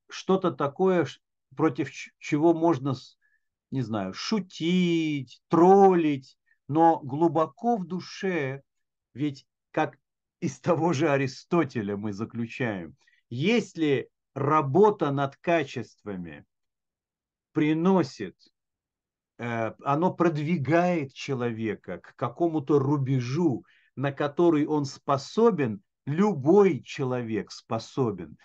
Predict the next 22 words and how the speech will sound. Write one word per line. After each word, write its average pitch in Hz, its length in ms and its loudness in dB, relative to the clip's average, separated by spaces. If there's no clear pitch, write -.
И 135 100 -4
даже 190 340 0
тот, 214 260 0
который 185 400 0
внизу 156 500 -4
пирамиды 180 720 0
находится, 135 920 -4
у 156 100 0
него 170 320 2
не 180 180 2
может 190 480 0
не 147 140 -6
быть 143 280 -4
отклика 127 840 -2
на 143 180 -2
поведение 143 920 -2
человека, 143 720 -2
который 160 640 0
гармонично 156 1120 -2
распоряжается 139 1120 0
своей 123 520 -4
душой. 131 640 -4